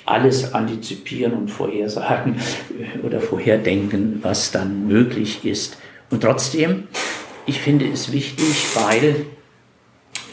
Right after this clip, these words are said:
in einem klinischen Alltag, wo es ja häufig gerade auch in schwierigen Situationen, die un-, extrem unter Zeitdruck stehen, Herr Lennart hat es eben angedeutet,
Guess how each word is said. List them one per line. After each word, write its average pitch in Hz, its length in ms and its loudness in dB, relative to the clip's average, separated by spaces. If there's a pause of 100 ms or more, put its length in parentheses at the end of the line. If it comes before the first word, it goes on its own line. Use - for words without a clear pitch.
in 127 200 -4 (120)
einem 113 520 -4
klinischen 120 800 -2 (760)
Alltag, 143 760 4
wo 117 140 0
es - 160 0
ja 120 160 2
häufig 131 480 2
gerade 113 400 0
auch 107 220 -4
in 104 180 -2
schwierigen 120 1040 2 (100)
Situationen, 113 920 2
die 104 220 2
un-, - 280 0
extrem 127 560 2
unter 113 200 4
Zeitdruck - 520 0
stehen, 104 560 0 (340)
Herr 104 160 -4
Lennart 104 380 2
hat 98 120 -2
es - 200 0
eben 104 220 0
angedeutet, 104 720 0